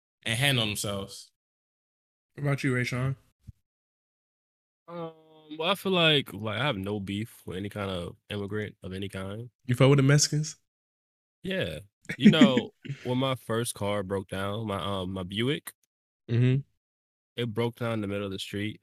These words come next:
Speaker 3: and it was just a, like, a bunch of, a group of Mexicans actually came and helped me out and pushed it out the street. So I fuck with Mexicans 'cause of that
Speaker 2: <laughs>
Speaker 3: to this day. But I feel like if I'm born here and I don't get free healthcare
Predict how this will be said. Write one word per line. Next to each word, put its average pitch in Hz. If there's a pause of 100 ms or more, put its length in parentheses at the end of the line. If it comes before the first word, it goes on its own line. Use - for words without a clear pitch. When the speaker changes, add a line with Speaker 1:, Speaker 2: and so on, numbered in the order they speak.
Speaker 3:
and 107
it 107
was 110
just 104
a, 101
like, 95
a 95
bunch 98
of, 92
a 104
group 120
of 104
Mexicans 98
actually 98
came 98
and 95
helped 101
me 95
out 95 (180)
and 101
pushed 104
it 92
out 90
the 87
street. - (100)
So -
I 95
fuck 92
with -
Mexicans 90
'cause 92
of 92
that 92 (120)
Speaker 2:
<laughs> -
Speaker 3:
to 247
this 107
day. 101 (440)
But 160
I 160
feel 208
like 170 (420)
if 143
I'm 240
born 120
here 98 (100)
and 120
I 123
don't 131
get 104
free 98
healthcare 95